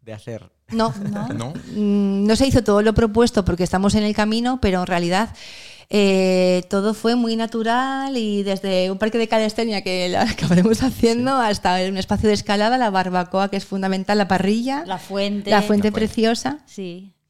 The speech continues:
Speaker 2: Mm.
Speaker 1: Vamos, que, que si quieres no sales de, de Colla, ¿no?
Speaker 3: No.
Speaker 2: Y con unas vistas a
Speaker 1: <laughs> No.
Speaker 2: Picos de Europa, además, porque es
Speaker 1: Ya.
Speaker 2: como, yo siempre digo que es el espacio abierto más bonito que pueda haber en la parroquia. Uno de los
Speaker 1: Total.
Speaker 2: espacios más bonitos, por lo menos.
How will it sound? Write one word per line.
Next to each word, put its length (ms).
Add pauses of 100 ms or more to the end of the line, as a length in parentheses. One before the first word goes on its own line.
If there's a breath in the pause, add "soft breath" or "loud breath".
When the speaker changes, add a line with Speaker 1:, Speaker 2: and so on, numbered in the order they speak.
(140)
Speaker 2:
Mm. 100
Speaker 1:
Vamos, 240
que, 480
que 120
si 120
quieres 260
no 140
sales 380
de, 320
de 100
Colla, 320
¿no? 140
Speaker 3:
No. 80
Speaker 2:
Y 60
con 300
unas 220
vistas 260
a 40
Speaker 1:
<laughs> 40
No. 20
Speaker 2:
Picos 240
de 80
Europa, 180
además, 300
porque 340
es 100
Speaker 1:
Ya. 80
Speaker 2:
como, 640
yo 200
siempre 200
digo 140
que 80
es 180 (640 soft breath)
el 220
espacio 300
abierto 240
más 120
bonito 560 (140)
que 100
pueda 220
haber 180
en 240
la 100
parroquia. 500 (260)
Uno 100
de 60
los 80
Speaker 1:
Total. 100
Speaker 2:
espacios 200
más 160
bonitos, 340
por 140
lo 100
menos. 340